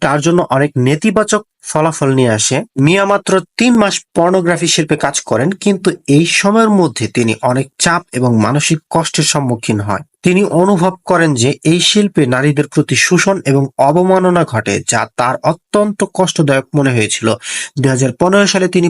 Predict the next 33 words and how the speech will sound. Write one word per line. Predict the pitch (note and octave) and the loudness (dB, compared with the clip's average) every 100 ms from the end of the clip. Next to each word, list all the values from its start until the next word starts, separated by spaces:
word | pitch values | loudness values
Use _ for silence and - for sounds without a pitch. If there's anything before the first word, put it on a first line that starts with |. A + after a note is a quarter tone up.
| E3 | 0
পর্নোগ্রাফি | E3+ E3+ E3 E3 - | 0 2 0 -2 -2
শিল্প | D3+ E3 D3+ D3 | -2 -2 0 -2
ছেড়ে | - F#3+ G3 | 0 0 0
দেন | C3+ G#2 - | -2 -6 -8
এবং | A#2+ D3+ | -2 -2
তার | C#3+ A#2 - | 0 -4 -2
অভিজ্ঞতা | D3 E3 E3 E3+ | -2 2 0 0
সম্পর্কে | D#3+ E3+ D#3 D3 A#3+ A#3 | -2 -2 -2 -4 -4 -6
খোলামেলা | - F#3 E3+ D#3 G#3+ - - - - | -2 2 2 2 0 -4 -12 -10 -4
আলোচনা | F3 G3 F#3+ E3+ | -2 0 0 -2
করতে | D#3 C#3 C#3 | -2 -4 -2
শুরু | - B2+ | -2 -2
করেন। | A#2+ G2+ G#2 A2 - - | -2 -4 -4 -10 -12 -6
তিনি | - D3+ | -2 0
তার | D3 C3 | 0 -2
জীবনের | A#2+ C3+ C3+ C3 B2+ | -2 -2 0 -2 -2
এই | - B2+ - | -4 -2 0
অধ্যায়ের | C3+ C#3+ D3+ F3 | -2 0 0 0
জন্য | D#3+ E3+ C3 A2+ | 2 0 0 0
গভীর | C#3 C#3+ E3+ F3+ - | -2 2 0 0 0
অনুশোচনা | E3+ F3 F#3 - F3 | 0 0 -2 -2 -2
প্রকাশ | D#3 C#3 B2+ - | -2 -4 -4 -4
করেছেন | B2+ A2+ A2+ | -2 -2 -4
এবং | - C3 C#3+ - | -2 -2 -2 0
এটি | D#3 G3 | 0 0
থেকে | G3 D#3+ | 0 0
দূরে | B2+ D3+ D#3+ | 0 0 0
থাকার | D#3 D3 C3+ | -2 -2 -2
জন্য | C3 B2+ G#3 - - B2+ | 0 0 0 -4 -16 -4
অন্যান্য | D#3 F3 F3+ F#3+ G3 F3 | 0 2 2 2 2 2
নারীদেরকে | F#3 E3 D3 D3 | 0 0 -2 0
সতর্ক | A3 - F#3+ F3+ D#3 | -2 -2 -2 -4 -2
করেছেন। | C3 A2+ - | -2 -2 -2